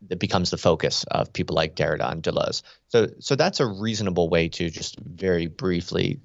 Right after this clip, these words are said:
uh, kind of put, put Deleuze in a very kind of simple, cartoonish, um, you know, context in the, in the, in the twentieth century history of philosophy. Uh, but, you know, he's very, very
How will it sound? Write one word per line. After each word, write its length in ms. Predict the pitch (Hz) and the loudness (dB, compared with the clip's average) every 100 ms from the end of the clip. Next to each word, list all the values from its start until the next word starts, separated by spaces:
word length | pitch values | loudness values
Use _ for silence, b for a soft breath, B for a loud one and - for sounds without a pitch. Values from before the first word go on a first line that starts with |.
| - | -2
uh, 220 | 85 - | 0 0
kind 260 | - 92 - | 2 2 2
of 160 | - _ - | 0 _ -4
put, 340 | - 95 - _ _ _ _ | 0 0 -2 _ _ _ _
put 160 | - 92 | 0 2
Deleuze 300 | 90 87 82 | 2 2 2
in 80 | 82 | -2
a 60 | |
very 400 | 80 95 82 82 | 0 4 4 2
kind 180 | - 80 | -2 -4
of 60 | - | 0
simple, 480 | - 82 82 - - | 0 2 2 2 0
cartoonish, 640 | 80 - 85 76 - - b b b _ - | -2 0 -2 -2 -2 -4 b b b _ -6
um, 400 | 82 50 50 - - | -2 0 -2 -4 -8
you 100 | 98 | -4
know, 100 | 76 | -2
context 720 | - 98 107 - - - - b b _ _ | 2 2 4 2 2 -4 -6 b b _ _
in 100 | 92 | -12
the, 100 | 87 | -4
in 100 | 87 | 0
the, 300 | 85 82 - | 2 2 0
in 100 | 90 | -2
the 240 | 85 80 - - _ _ | 0 0 -4 -16 _ _
twentieth 320 | _ 98 87 76 | _ 0 2 2
century 560 | 90 82 - 80 80 - - | 2 0 2 2 0 -6 -20
history 220 | - - | -2 0
of 80 | - | 2
philosophy. 560 | - 92 - - - b b b _ - | 4 2 2 -2 -6 b b b _ 0
Uh, 240 | 92 76 | 2 2
but, 520 | - - 107 95 - - _ _ _ | -2 0 4 4 2 -8 _ _ _
you 120 | 104 101 | -6 0
know, 200 | 82 78 | 2 2
he's 260 | 107 95 | 0 0
very, 480 | - 98 104 101 90 | -2 2 4 4 2
very 380 | 82 82 80 | 0 -2 -6